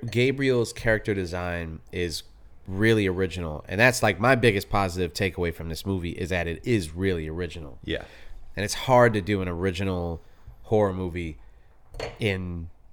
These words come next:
Speaker 1: the modern era.
Speaker 2: Yeah.
Speaker 1: There's been so many, uh, horror movies, and, like, I can't think of one.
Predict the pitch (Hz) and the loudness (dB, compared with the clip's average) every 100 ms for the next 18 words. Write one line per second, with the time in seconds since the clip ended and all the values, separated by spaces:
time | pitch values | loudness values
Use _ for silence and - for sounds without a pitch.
0 | - - - - 110 95 98 95 90 98 | -20 -20 -20 -4 0 2 2 2 2 2
1 | 90 82 78 - 85 82 98 90 92 87 | 2 -2 -6 -10 -8 -2 -2 -2 -4 -2
2 | - - 113 107 98 92 98 92 90 82 | -2 2 2 2 0 0 -2 -2 -6 -10
3 | - - - - - 98 90 82 78 - | -14 -20 -20 -20 -4 0 0 -2 -6 -10
4 | - 98 107 101 92 90 85 82 90 90 | -12 0 2 4 2 -4 -4 -6 -4 -6
5 | - 117 143 143 135 117 - 110 101 90 | 0 6 6 6 2 2 2 0 0 -2
6 | 98 98 92 87 | 0 0 0 -4